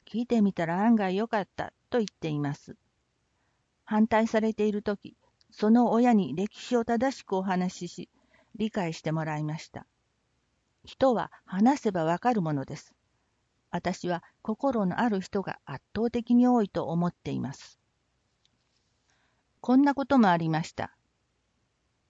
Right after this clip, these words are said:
被差別部落出身の男性は、結婚するまで自分が被差別部落出身であることを話していませんでした。結婚後、部落問題について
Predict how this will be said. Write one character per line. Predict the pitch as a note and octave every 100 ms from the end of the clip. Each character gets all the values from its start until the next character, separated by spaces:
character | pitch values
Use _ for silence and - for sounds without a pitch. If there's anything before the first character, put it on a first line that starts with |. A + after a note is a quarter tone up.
| _
被 | -
差 | G#3 C4
別 | C4 B3+ A#3+
部 | C4
落 | A3+ - F3
出 | - F3 -
身 | F#3
の | F3+
男 | F3 F3 F3+
性 | - E3+
は、 | E3 D#3+ _ _ _
結 | - G#3+ -
婚 | C#4 C4+
す | C4+
る | C4
ま | C4
で | C4 - - _
自 | - F3
分 | G3 G#3+
が | G#3 F3
被 |
差 | - G3+
別 | A3+ A3+ A3
部 | A#3
落 | G#3+ -
出 | D3 E3 E3 F3+
身 | F#3
で | F#3+
あ | F#3
る | E3
こ | D#3
と | - C#3
を | -
話 | - E3 G3 A3
し |
て | -
い | D#3+
ま | F3 G#3+
せ | G#3+
ん | F3+
で | B2+
し | -
た。 | - - _ _ _ _ _ _ _ _ _ _ _ _ _ _
結 | B3 A#3+
婚 | - C4+
後、 | B3+ C4 - _ _
部 | G#3+ A#3+
落 | C4+ C4+
問 | C#4 B3+
題 | G3+ F#3+
に | F#3+
つ | -
い | G#3+
て | - D#3 -